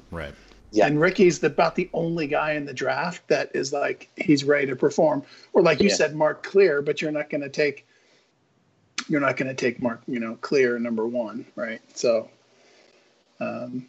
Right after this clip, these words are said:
Speaker 3: so I think to me it has to be, it has to be Ricky. Like, I just think, like, the logic of the salary dictates it has to be him,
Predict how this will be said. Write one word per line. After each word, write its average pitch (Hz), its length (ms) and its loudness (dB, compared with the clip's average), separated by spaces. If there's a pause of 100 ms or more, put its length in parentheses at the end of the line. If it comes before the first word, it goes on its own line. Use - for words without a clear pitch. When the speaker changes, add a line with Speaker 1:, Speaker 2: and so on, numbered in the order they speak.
(140)
Speaker 3:
so 139 160 4
I 127 100 6
think 139 240 -2
to 143 80 -2
me 147 160 2
it 131 120 4
has 127 260 -2
to 123 100 -4
be, 123 380 0
it - 40 -6
has 120 280 -2
to 127 100 -8
be 127 160 -2
Ricky. 117 540 -6
Like, 135 140 2
I 131 100 4
just 131 180 -2
think, 123 160 -2
like, 123 220 0
the 123 80 -2
logic 113 460 0
of 113 180 -6
the 110 180 -2
salary 113 640 -2
dictates 113 600 -6
it 156 100 -4
has 110 300 -8
to - 100 -10
be 107 120 -8
him, 110 280 -18